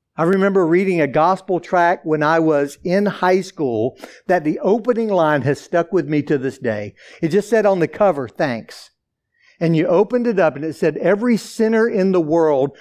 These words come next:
who is reading this right now ought to get on their knees and thank God, because if Satan had had his way, you would have tripped getting out of bed this morning,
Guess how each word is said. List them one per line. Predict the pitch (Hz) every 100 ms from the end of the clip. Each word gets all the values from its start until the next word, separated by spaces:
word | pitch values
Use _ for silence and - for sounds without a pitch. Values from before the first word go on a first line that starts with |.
| - -
who | 190
is | 160 131
reading | 139 196 226 202
this | 190 190
right | 185 180 202
now | 185 143 135 139 151
ought | 135
to | 127
get | 120 139 214
on | - 196
their | 220
knees | 208 165 139 139 - - -
and | 165 147 127
thank | - 175 214 240 147
God, | 175 170 143 113 110
because | 117 135 190 220 180 156 226 214 - - - _
if | 180 -
Satan | - 208 277 277 269
had | 185 202 156
had | 202 226 185
his | 220 196
way, | 165 156 135 123 127 - - -
you | 190
would | 214 190
have | 160
tripped | - - 262 277 143
getting | 135 185 247 247
out | 254 190 202
of | 190 147
bed | 180 208 196
this | 165 202 -
morning, | 170 170 160 160